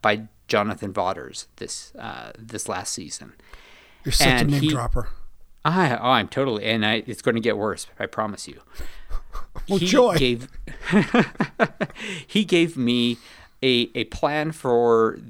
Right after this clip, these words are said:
Speaker 1: like, nine days a little while ago because, I don't know, he had something going on, I guess. I don't know what it was. Um,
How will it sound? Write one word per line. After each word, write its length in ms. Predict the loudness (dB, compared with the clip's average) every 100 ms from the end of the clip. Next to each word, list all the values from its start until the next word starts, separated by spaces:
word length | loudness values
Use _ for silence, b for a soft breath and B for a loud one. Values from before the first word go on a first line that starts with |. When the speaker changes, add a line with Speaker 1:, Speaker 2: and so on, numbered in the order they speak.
| -20 _ -4
Speaker 1:
like, 320 | 2 2 2
nine 340 | -2 2 2
days 460 | 2 0 -4 -10 -12
a 120 | -8
little 220 | -6 -4 0
while 220 | 0 0
ago 240 | -2 -6
because, 320 | -8 -8 -10 -2
I 140 | -2
don't 140 | 0 -2
know, 120 | -4
he 140 | 2
had 200 | 2 2
something 320 | -4 -2 -2
going 260 | 2 4 6
on, 300 | 4 4 2
I 80 | -2
guess. 380 | 0 0 0 -2
I 80 |
don't 120 | 0 0
know 140 | 2
what 160 | 2 0
it 80 |
was. 460 | 0 0 0 -4 -16 B B B 4
Um, 460 | 6 6 4 -2